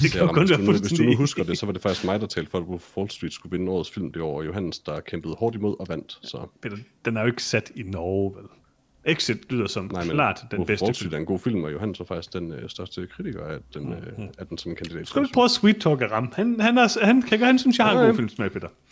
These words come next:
Speaker 1: Altså, jeg ved,
Speaker 2: Øh.
Speaker 1: Ram har valgt den bakke, han vil dø på, så.
Speaker 2: <laughs> Ram, jeg tjekker Exit og,
Speaker 1: <laughs>
Speaker 2: øh, Industry ud. Det lyder som gode bud, det er jeg glad for. Øh, til Freja, du kan godt lide at se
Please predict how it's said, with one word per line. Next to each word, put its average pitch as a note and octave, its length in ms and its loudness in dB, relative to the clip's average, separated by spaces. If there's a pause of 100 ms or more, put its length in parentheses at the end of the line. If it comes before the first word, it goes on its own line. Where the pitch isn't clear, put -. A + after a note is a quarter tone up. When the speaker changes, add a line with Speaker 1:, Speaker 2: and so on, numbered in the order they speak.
(140)
Speaker 1:
Altså, G#2 160 -4
jeg C3 80 0
ved, D3+ 300 6
Speaker 2:
Øh. A#2+ 80 0
Speaker 1:
Ram D#3 160 4
har E3+ 200 4
valgt C3+ 200 0
den G#2 120 0
bakke, G2 220 2
han F2 140 -4
vil D2+ 80 -8
dø D#2 120 -4
på, D#2 120 -8
så. E2 320 -6
Speaker 2:
<laughs> - 0 - (1600)
Ram, B2+ 340 2
jeg F#3 260 4
tjekker C#3+ 460 4 (120)
Exit F3+ 520 4
og, D#3 400 8
Speaker 1:
<laughs> D#3+ 80 4
Speaker 2:
øh, C3+ 260 8
Industry D3 480 2
ud. G2+ 220 0
Det F#3 140 2
lyder G3+ 100 8
som E3 180 2
gode F3+ 280 10
bud, G2+ 200 0
det F#2 80 -6
er C3 40 4
jeg A2+ 100 2
glad G2 160 -4
for. - 220 -20 (440)
Øh, B2 600 4
til C#3 120 0
Freja, D#3+ 400 4 (800)
du F#3 80 8
kan E3+ 120 4
godt E3 200 6
lide E3 220 2 (120)
at C3 80 4
se F3+ 280 6